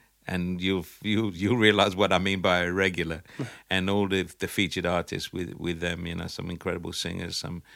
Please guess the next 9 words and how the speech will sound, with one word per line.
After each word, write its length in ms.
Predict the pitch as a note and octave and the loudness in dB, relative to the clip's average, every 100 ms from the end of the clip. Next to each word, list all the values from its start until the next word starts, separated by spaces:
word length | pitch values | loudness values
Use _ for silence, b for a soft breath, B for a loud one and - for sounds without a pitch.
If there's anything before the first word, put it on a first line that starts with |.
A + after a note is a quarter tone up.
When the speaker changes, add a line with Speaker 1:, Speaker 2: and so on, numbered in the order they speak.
| b b - | b b -12
Speaker 1:
some 160 | F2 | -8
incredible 500 | E2+ D#2 F2 F2 E2+ | -8 -4 -4 -2 -4
musicians. 640 | E2+ E2+ E2 F2 - E2 - | -4 -6 -6 -6 -6 -6 -4
Sault, 360 | - E2+ E2 - | -2 -4 -6 -8
S 180 | E2+ F2 | -6 -6
A 60 | |
U 160 | E2+ E2+ | -6 -6
L 120 | F2 F2 | -6 -8
T. 240 | - | -8